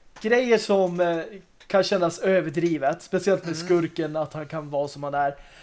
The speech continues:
Speaker 1: Men jag
Speaker 2: Ja.
Speaker 1: tycker ändå det är snyggt som när, i fängelsecellen, när han kan formatera sitt... Eh,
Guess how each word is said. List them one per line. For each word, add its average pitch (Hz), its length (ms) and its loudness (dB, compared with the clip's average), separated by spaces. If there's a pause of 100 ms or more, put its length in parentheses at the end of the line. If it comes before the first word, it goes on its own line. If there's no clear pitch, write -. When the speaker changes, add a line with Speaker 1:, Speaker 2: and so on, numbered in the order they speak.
(120)
Speaker 1:
Men 214 100 0
jag 220 100 2
Speaker 2:
Ja. 226 40 0
Speaker 1:
tycker 233 140 2
ändå 202 160 2
det 196 80 6
är 175 40 6
snyggt 202 400 0
som 190 200 0
när, 185 280 2 (280)
i 185 420 -2
fängelsecellen, 170 800 0 (380)
när 190 140 4
han 208 280 6
kan 170 220 -2
formatera 170 880 0
sitt... - 580 -2
Eh, 156 80 -6